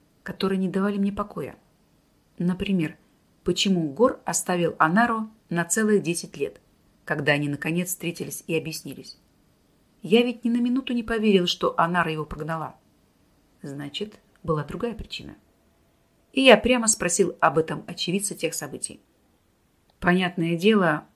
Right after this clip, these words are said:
я не ожидал каких-то сакраментальных откровений, но на более или менее логичную версию всё же рассчитывал. И тут Сабина прорвало. «Да ты хоть понимаешь, что Анара была тогда моей законной женой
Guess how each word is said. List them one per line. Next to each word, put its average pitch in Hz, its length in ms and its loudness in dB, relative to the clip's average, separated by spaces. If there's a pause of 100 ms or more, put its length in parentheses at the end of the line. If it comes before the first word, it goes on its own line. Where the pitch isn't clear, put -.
(120)
я 175 260 0
не 196 140 4
ожидал 202 420 4
каких-то 180 380 -6
сакраментальных 190 800 2
откровений, 151 600 -4 (420)
но 220 100 -4
на 262 120 0
более 254 300 0
или 240 120 0
менее 233 260 2
логичную 220 480 2
версию 226 340 -2
всё 202 160 -2
же 196 120 -2
рассчитывал. - 600 -6 (680)
И 139 200 -4
тут 285 400 -2 (140)
Сабина 175 480 -2
прорвало. 156 560 -10 (1300)
«Да 196 240 6
ты 269 160 4
хоть - 220 -2
понимаешь, 277 460 4
что 240 180 4
Анара 240 240 4
была 220 240 4
тогда 214 280 4
моей 214 280 8
законной 196 400 2
женой 185 420 -2